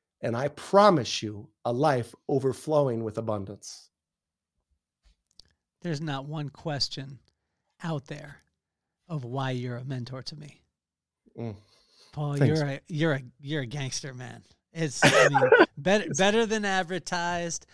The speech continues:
Speaker 2: Hey, and, and the thing that I didn't say to every one of you out there, I've been chasing this dude for the better part of a year. We've been friends actually for longer than a year. And I was like, "Yo, dude, I need you on the podcast." He was like,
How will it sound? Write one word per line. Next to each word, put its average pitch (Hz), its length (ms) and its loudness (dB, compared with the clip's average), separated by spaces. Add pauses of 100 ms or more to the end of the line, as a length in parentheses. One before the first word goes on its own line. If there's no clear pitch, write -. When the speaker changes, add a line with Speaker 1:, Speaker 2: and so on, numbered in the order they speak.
(280)
Speaker 2:
Hey, 190 300 2
and, 170 220 -4 (100)
and 175 240 -8 (200)
the 196 80 -6
thing 330 240 -2
that 269 100 0
I 180 100 -2
didn't 226 340 -6
say 175 340 -4
to 175 200 -8
every 175 220 -2
one 170 180 -4
of 143 80 -8
you 160 80 -2
out 147 160 -2
there, 143 220 -8 (460)
I've 277 280 -6
been 330 180 0
chasing 285 420 -2
this 226 220 -2
dude 165 360 0
for 190 320 -8
the 185 120 -4
better 190 400 -2
part 170 400 -4
of 151 160 -8
a 160 40 -6
year. 151 320 -6
We've 233 260 -4
been 285 200 -2
friends 180 560 -6
actually 185 320 -4
for 156 180 -8
longer 247 520 -4
than 160 200 -8
a 151 60 -4
year. 175 400 -6 (300)
And 175 160 -4
I 202 80 -2
was 190 160 -8
like, 135 200 -10
"Yo, 160 240 -4
dude, 160 160 -8
I 156 120 -4
need 151 180 -8
you 156 60 -4
on 143 100 -4
the 131 80 -8
podcast." 139 480 -6
He 156 140 -6
was 131 120 -8
like, 123 200 -10